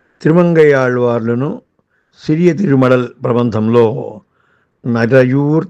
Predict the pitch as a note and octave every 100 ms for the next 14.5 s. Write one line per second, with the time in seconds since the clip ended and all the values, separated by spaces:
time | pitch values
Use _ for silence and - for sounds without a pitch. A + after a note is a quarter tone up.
0 | _ E3 C3+ D#3 - D3 C3+ B2+ B2 A#2
1 | A2+ A2 - _ _ _ _ - C3+ C3+
2 | F3+ D#3 D#3 D3 C3 A#2+ B2+ B2+ B2+ -
3 | A#2 A#2 A2+ C3+ B2 - A#2+ G#2+ - G#2+
4 | A2 - _ _ _ _ _ _ _ _
5 | _ - B2 D#3+ - - D#3+ G3+ - C#3
6 | B2 A#2 A#2 B2 A#2+ A#2+ B2 A#2 G#2+ D3
7 | D#3 _ _ _ _ _ - D3+ D3+ C3
8 | - B2+ B2+ - - C3+ - _ A#2 A2+
9 | A2 A2 A2+ - - B2+ C3 C3 - D#3
10 | - - B2+ B2 A#2+ B2 - B2+ - _
11 | C#3 C#3+ C#3 _ C3 B2+ B2 A#2+ B2 A#2+
12 | A#2 - _ _ _ _ _ A2+ A2+ A#2+
13 | C3 C3 B2+ C3 - D3+ B2+ D3+ F3 C3+
14 | C3 B2+ A#2+ A#2